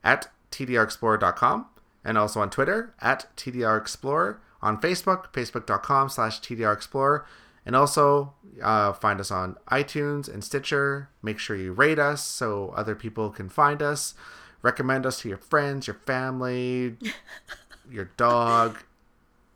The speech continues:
Speaker 1: everyone. Everyone. Just
Speaker 2: Wow.
Speaker 1: recommend us to everyone, okay?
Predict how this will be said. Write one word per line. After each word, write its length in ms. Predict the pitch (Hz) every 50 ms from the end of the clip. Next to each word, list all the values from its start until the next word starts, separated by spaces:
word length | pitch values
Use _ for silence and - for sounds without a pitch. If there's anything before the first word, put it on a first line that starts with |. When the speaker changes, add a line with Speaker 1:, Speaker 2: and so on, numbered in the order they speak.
| _ _ _ -
Speaker 1:
everyone. 480 | 139 127 127 120 107 92 85 82 101 - - -
Everyone. 320 | 143 127 117 101 95 92
Just 160 | 101 104 -
Speaker 2:
Wow. 80 | - - -
Speaker 1:
recommend 340 | 127 123 127 117 113 110
us 80 | 104 101
to 60 | - 104
everyone, 360 | 101 95 92 85 - - - -
okay? 260 | 95 107 123 156